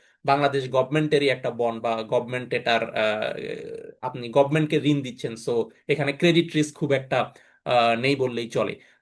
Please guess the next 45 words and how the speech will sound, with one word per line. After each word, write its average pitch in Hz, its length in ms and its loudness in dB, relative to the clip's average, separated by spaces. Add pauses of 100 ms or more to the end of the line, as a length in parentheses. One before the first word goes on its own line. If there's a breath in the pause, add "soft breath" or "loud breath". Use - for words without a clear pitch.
তো 139 260 6
এই 247 340 8
দুটো 196 300 4
পয়েন্ট 240 300 4
মোটামুটি 202 760 0
মাথায় 151 380 2
রেখে 196 220 -2
আপনাকে 160 500 0
এখন 143 300 -2
সিদ্ধান্ত 143 460 -4
নিতে 135 260 -4
হবে 139 360 0
যে 117 420 0
সঞ্চয়পত্র 139 600 0
এবং 127 200 -2
ট্রেজারি 123 320 -2
বন্ড 123 300 -6
কোন 165 200 2
খাতে 156 320 0 (240)
এই 143 120 2
মুহূর্তে 160 360 4
বিনিয়োগ 127 340 -4
বেশি 117 240 -6
লাভজনক, 127 480 -2
যেহেতু 175 320 4
দুইটা 147 260 2
সুদের 151 360 0
হার 147 120 2
এখন 131 300 -2
প্রায় 127 200 -2
একই 123 280 -4
হয়ে 123 180 -4
গিয়েছে। 117 380 -4 (300 loud breath)
একটা 139 240 2
হচ্ছে 156 240 0
ট্যাক্স 143 340 0
রিবেটের 156 400 0
কথাটা 156 320 -2
মাথায় 143 280 -4
রাখতে 160 240 -6
হবে, 196 220 -2
আর 131 160 0
একটা 131 220 -4
হচ্ছে 131 220 -4
আপনার 127 280 -4